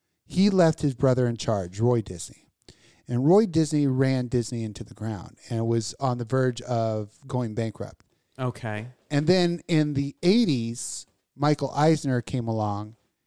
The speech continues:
Speaker 1: and brought Disney back to what it is now. He, he released The Lion
Speaker 2: Didn't they,
Speaker 1: King and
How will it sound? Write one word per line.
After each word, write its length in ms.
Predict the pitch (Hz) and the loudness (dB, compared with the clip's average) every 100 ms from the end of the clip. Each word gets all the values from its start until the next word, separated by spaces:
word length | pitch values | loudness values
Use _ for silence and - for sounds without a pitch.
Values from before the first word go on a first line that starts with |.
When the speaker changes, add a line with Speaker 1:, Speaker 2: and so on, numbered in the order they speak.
| _ _ - | _ _ -2
Speaker 1:
and 360 | 127 120 117 | 2 2 0
brought 520 | 113 127 139 131 - - _ _ _ _ _ | 2 4 6 4 -2 -14 _ _ _ _ _
Disney 340 | 120 123 120 113 | 0 2 2 0
back 380 | 123 117 107 | 2 0 0
to 80 | - | -2
what 160 | 110 104 | 0 0
it 140 | 98 | -2
is 180 | 101 92 | -4 -4
now. 240 | 113 90 | -6 -8
He, 300 | 98 98 113 | -6 -4 -4
he 180 | 117 120 | -2 2
released 420 | 113 113 113 104 | 2 2 0 -2
The 60 | - | -4
Lion 460 | 104 117 190 220 220 | -2 4 4 4 2
Speaker 2:
Didn't 0 | |
they, 240 | 208 196 180 | 4 4 2
Speaker 1:
King 180 | 101 98 | -4 -8
and 300 | 92 90 | -10 -12